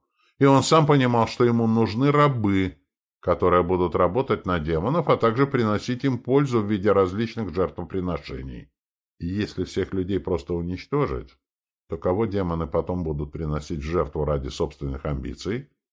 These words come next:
Сами себя, что ли? Так не бывает. Ведь, учитывая долголетие демонов, а также и очень слабую рождаемость у чистокровных представителей этой расы, что я узнал из архива секты Единения,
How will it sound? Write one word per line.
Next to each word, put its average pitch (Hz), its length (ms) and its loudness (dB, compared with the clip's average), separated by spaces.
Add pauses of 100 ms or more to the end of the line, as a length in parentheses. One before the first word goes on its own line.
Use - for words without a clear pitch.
(240)
Сами 110 300 4
себя, 117 320 4
что 147 240 4
ли? 82 220 2 (580)
Так 69 180 -4
не 76 80 -4
бывает. 71 640 -4 (640)
Ведь, 135 300 4
учитывая 120 600 4
долголетие 107 680 4
демонов, 110 500 0
а 90 60 -2
также 95 360 0
и - 20 4
очень 95 340 0
слабую 85 460 2
рождаемость 95 720 0
у 85 60 -4
чистокровных 80 800 -2
представителей 82 720 -4
этой 104 220 -2
расы, 151 460 -2 (520)
что - 180 -6
я 78 160 0
узнал 76 420 -4
из 67 80 -8
архива 71 420 -6
секты 73 360 -8
Единения, 67 760 -8